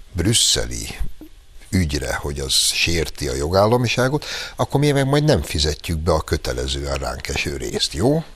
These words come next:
Mert hát ráadásul pár év múlva úgyis nettó befizetők leszünk, tehát már úgyse lesz a dologban semmi buli, de majd nem fizetjük be, mert azt mondjuk, hogy szerintünk az nem volt elég jogállami. Ezt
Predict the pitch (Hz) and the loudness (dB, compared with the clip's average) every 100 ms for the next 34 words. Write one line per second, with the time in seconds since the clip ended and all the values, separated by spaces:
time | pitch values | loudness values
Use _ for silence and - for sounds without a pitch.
0 | - - - - - - 101 117 - - | -20 -18 -18 -18 -10 0 2 2 -2 -4
1 | 101 113 - 117 - - - - - - | 2 2 4 0 -4 -16 -18 -18 -16 -16
2 | - - - - 127 131 104 104 101 113 | -16 -16 -16 -2 4 4 4 4 6 6
3 | 92 - 98 - - 82 85 - 76 76 | 4 4 2 2 0 0 0 0 0 0
4 | - 76 71 78 - 95 - 78 76 - | -2 -4 0 0 0 -4 0 0 0 0
5 | 80 80 - - - - - - - - | 0 0 -6 -16 -18 -18 -18 -18 -18 -18
6 | - - 107 104 - 73 73 - 78 78 | -18 -4 0 2 2 2 2 2 2 2
7 | 82 71 80 80 - 87 80 80 78 76 | 2 2 2 2 0 0 0 -2 -2 0
8 | 104 - - - - - 139 160 196 196 | -2 -4 -14 -14 -14 -4 2 4 6 4
9 | 90 - 80 78 - 87 78 85 92 120 | 4 2 0 0 -2 -2 2 2 4 4
10 | - - 78 107 147 - 143 - - - | 4 0 0 0 2 2 0 0 -10 -2
11 | - 123 98 85 104 95 98 92 67 65 | 2 4 4 2 2 4 4 4 2 -2
12 | 67 69 73 73 67 58 - - 50 - | -4 -2 -2 -2 -2 -4 -4 -4 -6 -8
13 | - - - - - - 98 110 - - | -12 -14 -16 -20 -20 -18 -16 -18 -18 -6
14 | 104 92 - | 0 2 2